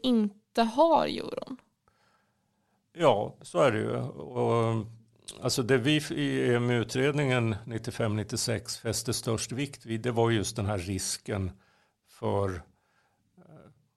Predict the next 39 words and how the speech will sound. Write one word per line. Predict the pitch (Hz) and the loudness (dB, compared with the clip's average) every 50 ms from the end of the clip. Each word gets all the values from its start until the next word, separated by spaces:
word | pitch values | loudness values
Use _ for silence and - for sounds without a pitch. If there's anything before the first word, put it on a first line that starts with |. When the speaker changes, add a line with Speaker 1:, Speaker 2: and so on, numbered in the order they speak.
| _ _ _ _ _ _ _ _ _ - _ _ _ _ _ _ _ | _ _ _ _ _ _ _ _ _ -20 _ _ _ _ _ _ _
Speaker 2:
ja, | - - 107 _ - | -20 -20 -20 _ 0
kalla | 139 139 120 117 | 2 4 4 6
det | 110 120 123 123 | 4 4 4 4
efterfrågestörningar. | 117 - - - 104 - 135 123 110 101 104 - - 120 117 120 131 143 147 147 135 107 107 117 120 123 120 120 117 - - _ _ _ _ _ _ _ _ | 2 0 -4 -8 -8 -4 -2 -2 0 0 -2 -2 0 2 2 4 4 4 2 2 0 0 0 -2 -2 -2 -4 -4 -6 -10 -14 _ _ _ _ _ _ _ _
Och | - 123 113 | -4 -2 -2
att | 107 113 - - - 202 170 - 165 220 196 - _ | -2 -2 -6 -12 -12 -12 -16 -20 -20 -20 -20 -20 _
då, | _ 190 127 143 139 123 | _ -10 -4 -2 -2 -2
då, | 120 110 135 127 123 - | 0 0 2 2 2 0
då | 90 - 131 120 | -2 -4 -4 -4
kan | - - 120 110 | 0 2 2 2
det | 113 | 2
vara | 107 104 101 104 | 2 0 0 0
en | 101 92 | -2 -4
fördel | - - 117 104 95 95 92 98 98 92 92 | -4 -4 -2 -2 -2 -4 -4 -4 -6 -4 -4
just | 98 95 - - - | -6 -6 -6 -6 -6
det | 110 | -6
här | - - 127 113 113 | -6 -6 -6 -6 -8
att | 104 101 - - | -8 -10 -12 -16
ha, | - 107 101 107 113 113 | -20 -18 -12 -10 -10 -10
ha | - 113 113 113 107 104 101 | -10 -10 -8 -4 -4 -4 -2
en | 98 101 | -4 -4
egen | 104 101 95 104 104 98 | -6 -6 -6 -6 -6 -6
valuta | 104 104 104 110 113 113 - _ - 120 | -4 -4 -6 -6 -8 -10 -12 _ -10 -10
och | 110 101 104 | -8 -6 -8
att | 104 104 - | -8 -8 -10
den | - 113 107 104 | -14 -12 -10 -8
egna | 104 95 101 104 98 | -8 -6 -4 -4 -4
valutan | 98 104 101 101 95 - - 107 | -4 -4 -4 -6 -8 -10 -14 -16
kan | - - 110 110 | -14 -14 -16 -6
falla | - 117 107 104 104 101 | -4 -4 -4 -2 -4 -4
i | |
värde. | 98 110 110 113 127 131 139 135 107 - - - - _ _ _ _ _ | -2 0 0 0 0 0 -2 -4 -4 -4 -10 -18 -20 _ _ _ _ _
Men | _ 135 127 127 117 110 104 - - - - | _ -2 0 2 2 2 0 -4 -10 -16 -8
sen | - - 135 127 | -2 0 0 0
kan | 127 151 147 139 135 | 4 4 4 4 4
ju | 131 131 127 120 104 - - _ _ _ | 2 2 0 0 -2 -6 -14 _ _ _
växelkursrörelser | 127 131 123 - - - 120 120 - 127 110 - 104 120 113 110 110 110 104 - - 113 | -2 0 0 0 0 -4 -4 -2 -2 -2 -2 0 2 2 2 4 2 2 0 -2 -2 -4
i | 107 139 139 | -4 -4 -6
sig | 110 - - - 175 185 175 120 98 92 98 110 101 | -6 -4 -2 0 0 0 0 0 -2 -4 -4 -6 -8